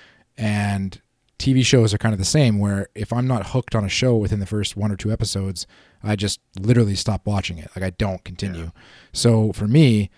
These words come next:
Speaker 1: like, I have a ton of shows that I love, but they're shows that for me were outstanding. And then all the other shows, I just never watched them. Like, I never watched Weeds.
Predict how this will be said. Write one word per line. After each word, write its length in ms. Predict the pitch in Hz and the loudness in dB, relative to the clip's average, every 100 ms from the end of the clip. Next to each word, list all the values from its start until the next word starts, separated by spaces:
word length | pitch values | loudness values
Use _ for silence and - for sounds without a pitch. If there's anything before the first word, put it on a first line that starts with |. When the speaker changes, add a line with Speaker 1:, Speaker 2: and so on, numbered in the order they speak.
| _ _ _ - | _ _ _ -4
Speaker 1:
like, 160 | 104 | -4
I 180 | - 117 | 0 0
have 240 | 113 107 95 | 2 0 -2
a 260 | 95 92 - | -6 -6 -6
ton 200 | - 139 | -4 0
of 80 | 113 | 2
shows 320 | 127 123 98 | 2 2 2
that 80 | 95 | -2
I 120 | 92 | -2
love, 560 | 104 135 92 95 - - _ - | 2 2 2 -4 -10 -20 _ -4
but 280 | 104 95 _ _ | -2 -2 _ _
they're 220 | - 117 113 | 0 2 2
shows 380 | - 113 104 | 4 4 4
that 180 | 95 101 _ | 0 -4 _
for 160 | - 95 | -8 -2
me 240 | 127 107 | 0 0
were 160 | 92 92 | 0 -4
outstanding. 680 | 87 - 117 98 80 80 85 | -4 -4 -2 -2 -4 -10 -6
And 200 | 107 104 | -4 0
then 200 | 101 98 | 0 -2
all 220 | 98 107 | 0 -2
the 100 | 101 | 0
other 140 | 107 127 | 2 2
shows, 440 | - 101 95 - | 2 -2 -4 -6
I 120 | 98 | -6
just 180 | 92 90 | -6 -6
never 180 | 101 85 | -6 -4
watched 280 | 95 95 - | -4 -4 -8
them. 140 | 80 | -12
Like, 100 | 90 | -6
I 120 | 98 92 | -6 -4
never 260 | 104 95 | -4 -4
watched 300 | 98 104 - | -2 -4 0
Weeds. 460 | 110 113 92 - | 2 2 2 -8